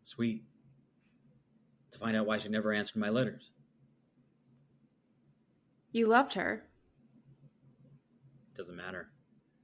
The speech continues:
Speaker 1: She wasn't interested. I figured she was right. I wouldn't have been a good choice. I clearly do not have a family gene. <laughs> I would really like to have seen her.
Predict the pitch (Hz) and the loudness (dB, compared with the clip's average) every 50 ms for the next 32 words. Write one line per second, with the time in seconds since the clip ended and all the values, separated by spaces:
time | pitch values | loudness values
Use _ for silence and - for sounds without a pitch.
0 | _ _ - _ - - - 101 98 90 90 92 90 - - - - - 78 - | _ _ -20 _ -18 -8 -6 -4 -4 -4 -4 -6 -8 -8 -12 -14 -16 -16 -16 -18
1 | - _ _ _ _ _ _ _ _ _ _ _ _ _ _ _ - - - _ | -20 _ _ _ _ _ _ _ _ _ _ _ _ _ _ _ -20 -20 -20 _
2 | _ _ _ _ _ _ - - - - - - - - - - _ _ _ _ | _ _ _ _ _ _ -20 -20 -20 -20 -20 -20 -20 -20 -20 -20 _ _ _ _
3 | - - - 131 - 139 131 135 135 - 131 123 120 127 151 160 156 135 135 135 | -12 -10 -6 0 2 4 4 4 4 4 2 2 2 4 6 6 6 6 4 0
4 | - - - - - - - - - - - - - - _ _ - - - 110 | -6 -10 -14 -18 -20 -20 -20 -20 -20 -20 -20 -20 -20 -20 _ _ -20 -10 -6 -2
5 | 113 120 123 123 120 123 120 113 131 123 120 107 98 120 120 110 - 143 139 117 | 0 0 0 2 2 0 2 2 2 2 2 0 0 -2 -4 0 4 4 4 6
6 | - - - - - - - _ _ _ _ _ _ _ _ _ _ _ _ _ | 4 2 -4 -8 -10 -16 -20 _ _ _ _ _ _ _ _ _ _ _ _ _
7 | _ _ _ _ - - _ - - - 190 175 151 131 127 123 120 117 110 110 | _ _ _ _ -20 -20 _ -16 -4 0 2 4 6 6 6 4 2 2 0 2
8 | 107 113 113 120 110 110 107 110 110 104 104 - - - - - 95 90 92 92 | 2 2 0 0 -2 -4 -2 -2 -2 -4 -6 -10 -14 -14 -8 -6 -6 -6 -6 -8
9 | 90 92 90 - - 80 80 - _ - - _ - 135 135 135 127 - _ _ | -8 -10 -10 -10 -12 -16 -16 -20 _ -20 -10 _ -8 -8 -6 -8 -10 -10 _ _
10 | _ _ _ _ _ _ _ - - - - - - - - _ _ _ _ - | _ _ _ _ _ _ _ -20 -20 -20 -20 -20 -20 -20 -20 _ _ _ _ -10
11 | 131 120 123 117 120 123 120 120 117 113 113 110 - - 110 101 - - 123 113 | -6 -6 -2 0 0 0 0 0 -2 -2 -4 -6 -6 -8 -8 -8 -6 -4 -2 -2
12 | 101 98 - - - | -2 -4 -8 -12 -18